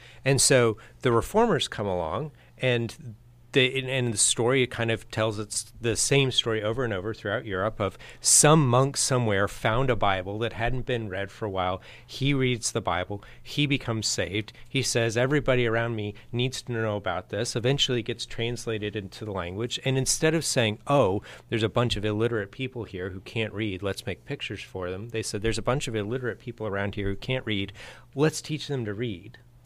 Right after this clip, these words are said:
And that's what they did, and they moved from an image-based culture to a word-based culture that really dominated the Western world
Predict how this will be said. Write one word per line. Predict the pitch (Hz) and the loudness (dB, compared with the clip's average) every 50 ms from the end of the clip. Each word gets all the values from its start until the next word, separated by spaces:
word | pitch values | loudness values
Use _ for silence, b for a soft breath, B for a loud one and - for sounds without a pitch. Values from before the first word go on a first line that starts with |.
| b b b b b b b b | b b b b b b b b
And | 165 160 | 2 2
that's | 185 180 - | 2 2 2
what | - 170 - | -4 -2 -2
they | 147 131 | -2 -2
did, | 131 - 190 202 165 104 | 0 0 2 2 2 2
and | 101 98 | 0 -2
they | 104 104 | -2 -2
moved | 110 113 120 135 135 - | 0 0 0 0 0 0
from | - - 117 107 98 104 120 - - - - | -2 -2 0 0 -2 -2 -6 -8 -14 -8 -4
an | 113 101 101 98 113 - | -2 -2 -2 -4 -4 -4
image-based | - 117 113 131 123 - - - - 98 104 104 - | -2 0 0 0 -2 -2 -4 -4 -4 -6 -8 -8 -10
culture | - - 82 85 87 - - 104 104 101 B B B B - | -12 -12 -14 -14 -12 -8 -6 -6 -6 -6 B B B B -10
to | - - | -8 -6
a | 95 | -6
word-based | 90 98 113 123 123 - 104 90 85 - - | -2 -2 -2 -2 -2 -2 -6 -6 -6 -10 -12
culture | - - - - - - 104 | -12 -14 -14 -12 -10 -10 -6
that | 98 107 - 120 | -6 -6 -6 -6
really | 117 123 135 117 107 98 90 - - | -4 -4 -2 -2 -4 -6 -8 -10 -4
dominated | - 98 101 110 110 110 104 92 85 82 87 - 101 98 - - - | -2 0 0 2 0 0 -2 -4 -6 -8 -10 -10 -10 -10 -10 -14 -12
the | - 104 | -10 -8
Western | 92 98 90 - - - - 90 87 95 | -6 -6 -4 -4 -6 -6 -8 -10 -8 -4
world | 104 117 104 92 95 107 107 - | -2 0 0 0 -2 -4 -6 -10